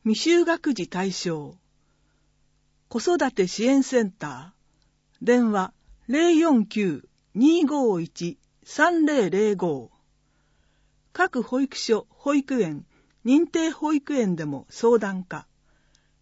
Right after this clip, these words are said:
電話番号などは市ホームページをご覧ください。面談は要予約。福祉全般に関すること。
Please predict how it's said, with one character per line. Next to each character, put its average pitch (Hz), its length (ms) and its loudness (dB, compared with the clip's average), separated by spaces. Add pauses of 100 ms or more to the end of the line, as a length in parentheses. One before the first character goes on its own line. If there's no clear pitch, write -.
(140)
電 302 240 0
話 339 120 6
番 320 240 4
号 208 220 4
な 180 140 0
ど 160 140 -6
は 151 160 -10 (240)
市 - 380 -2
ホ 320 240 -2
ー - 20 4
ム 320 140 2
ペ 294 200 0
ー 220 40 0
ジ 185 120 -2
を 147 140 -6
ご 156 140 -8
覧 208 180 -2
く 202 100 -8
だ 170 120 -10
さ 156 200 -14
い。 - 140 -20 (1000)
面 269 280 6
談 247 300 2
は 208 200 -4 (260)
要 247 340 0
予 151 160 -8
約。 160 400 -12 (1600)
福 - 240 -8
祉 208 300 -4
全 294 260 4
般 277 200 0
に 254 260 2
関 277 240 0
す 269 160 -4
る 196 100 -6
こ 160 160 -14
と。 - 240 -18